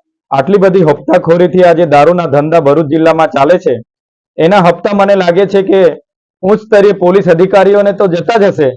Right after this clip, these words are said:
પણ ભાજપના કમલમ સુધી જતા હશે એવું મને લાગી રહ્યું છે. તો જ આટલા મોટા પ્રમાણમાં ઇંગ્લિશ દારૂ અને દેશી દારૂના ખુલ્લેઆમ ઠેકાઓ ચાલે. સરકાર અને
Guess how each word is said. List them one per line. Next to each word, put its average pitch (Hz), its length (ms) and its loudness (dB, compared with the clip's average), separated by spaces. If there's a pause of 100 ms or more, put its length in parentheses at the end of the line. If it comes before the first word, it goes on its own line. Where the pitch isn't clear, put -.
(360)
પણ 208 260 2
ભાજપના 196 560 0
કમલમ 196 520 0
સુધી 190 260 -2
જતા 175 340 2
હશે 170 160 0
એવું 175 180 0
મને 165 180 -2
લાગી 151 260 0
રહ્યું 175 220 2
છે. 185 140 -2
તો 202 220 0
જ 214 60 2
આટલા 185 280 2
મોટા 180 280 0
પ્રમાણમાં 170 680 0 (580)
ઇંગ્લિશ 180 320 0
દારૂ 190 280 2
અને 185 180 2
દેશી 156 300 0
દારૂના 175 440 2
ખુલ્લેઆમ 180 720 0
ઠેકાઓ 170 460 0
ચાલે. 156 320 2 (680)
સરકાર 196 380 2
અને 202 400 0